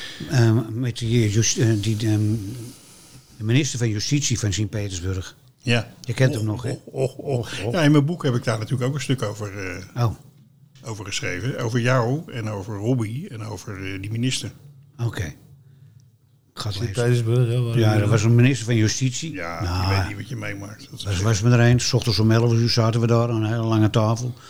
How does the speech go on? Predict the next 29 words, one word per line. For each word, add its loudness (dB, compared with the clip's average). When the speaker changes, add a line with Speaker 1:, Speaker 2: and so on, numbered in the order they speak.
Speaker 1:
Zo'n 2
joekel 2
van -2
een 2
fles 0
wodka. 0
Nou, 2
ik 4
drink 4
niet, 0
dus -4
de -8
meeste 4
wodka 2
lag 2
voor 0
mij 6
op 2
de -6
grond. 0
En, 6
ehm, 6
maar -6
dit 0
was 2
ook 2
een, 4
een, 0
een... -4